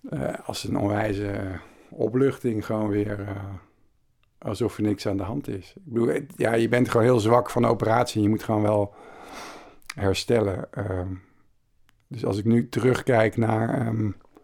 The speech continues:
de beelden, je maakt best veel filmpjes en foto's en dat soort dingen als je ziek wordt met mensen,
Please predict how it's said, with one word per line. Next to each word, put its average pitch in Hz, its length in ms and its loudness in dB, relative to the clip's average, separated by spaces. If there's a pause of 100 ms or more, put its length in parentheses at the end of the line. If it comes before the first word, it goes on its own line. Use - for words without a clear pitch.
(1300)
de 123 220 -4
beelden, 131 920 2
je 127 80 6
maakt 117 240 4
best 120 220 2
veel 113 220 2
filmpjes 117 540 2
en 104 100 2
foto's 110 580 0
en - 60 0
dat - 140 -2
soort - 140 -6
dingen - 160 0
als - 180 -4
je 131 180 -6
ziek 131 260 -6
wordt - 260 -4 (100)
met 95 340 -4
mensen, 110 500 -2